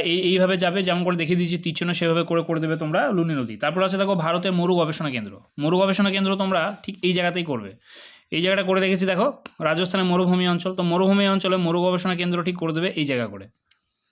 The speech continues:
আচ্ছা, পরের প্রশ্ন আছে দেখো কি না, ভারতের একটি ল্যাটেরাইট মৃত্তিকা অঞ্চল। তা ল্যাটেরাইট মৃত্তিকা অঞ্চল তোমরা যে কোনো জায়গায় দেখাতে পারো। তো দক্ষিণ ভারতে এখানটা করা আছে দেখো,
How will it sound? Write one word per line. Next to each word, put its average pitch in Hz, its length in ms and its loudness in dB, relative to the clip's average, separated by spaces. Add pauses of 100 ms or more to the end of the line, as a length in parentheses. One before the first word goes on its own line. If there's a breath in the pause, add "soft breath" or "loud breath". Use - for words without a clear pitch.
(120)
আচ্ছা, 123 280 -4
পরের 175 240 0
প্রশ্ন 202 260 -2
আছে 202 180 -2
দেখো 202 200 2
কি 196 140 -2
না, 202 140 0 (420 loud breath)
ভারতের 180 320 0
একটি 202 200 2
ল্যাটেরাইট 190 440 0
মৃত্তিকা 160 320 -4
অঞ্চল। 110 320 -8
তা - 100 -6
ল্যাটেরাইট 147 340 0
মৃত্তিকা 190 300 -2
অঞ্চল 180 260 0
তোমরা 139 280 0 (260)
যে 143 180 -2
কোনো 208 180 0
জায়গায় 175 300 0
দেখাতে 135 220 -2
পারো। 107 160 -6
তো 123 120 -6
দক্ষিণ 160 300 -2
ভারতে 180 320 2
এখানটা 170 260 -2
করা 160 220 2
আছে 151 160 -2
দেখো, 147 200 0